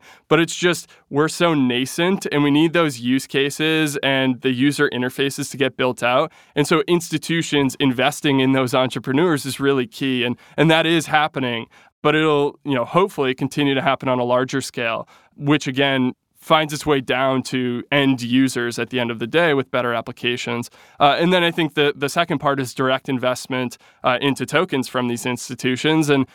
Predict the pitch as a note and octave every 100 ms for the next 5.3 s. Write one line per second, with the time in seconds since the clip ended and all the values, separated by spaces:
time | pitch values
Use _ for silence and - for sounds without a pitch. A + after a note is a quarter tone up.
0 | _ D3 D#3+ C#3+ C3+ C#3+ G3 G3 D#3 C#3
1 | C#3+ C#3+ - D3 - - B2+ C3 - -
2 | _ _ _ - B2+ B2 D#3 E3 A#2 G#2
3 | C#3+ D#3 C3+ C3 B2+ B2+ C3 - C3 C3+
4 | B2 - C3 B2+ D#3 F3 C3+ - B2 B2+
5 | B2+ B2+